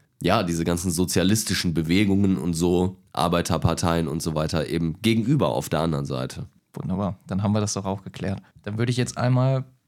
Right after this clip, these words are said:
Speaker 2: ein bisschen auf die aktuelle Entwicklung der Migrationspolitik mal eingehen. Was genau hat sich da eigentlich getan? Da Pascal ja auch sagte, er hat ein bisschen was mitbekommen, so hier und da. Ich habe das mal ein bisschen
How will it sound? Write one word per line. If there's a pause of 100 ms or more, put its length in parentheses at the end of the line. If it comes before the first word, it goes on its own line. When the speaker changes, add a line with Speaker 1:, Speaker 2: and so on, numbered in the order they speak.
(360)
Speaker 2:
ein
bisschen
auf
die (280)
aktuelle
Entwicklung
der
Migrationspolitik (580)
mal
eingehen.
Was
genau
hat
sich
da
eigentlich
getan?
Da
Pascal
ja
auch
sagte,
er (140)
hat
ein
bisschen
was
mitbekommen,
so
hier
und
da.
Ich
habe
das
mal
ein
bisschen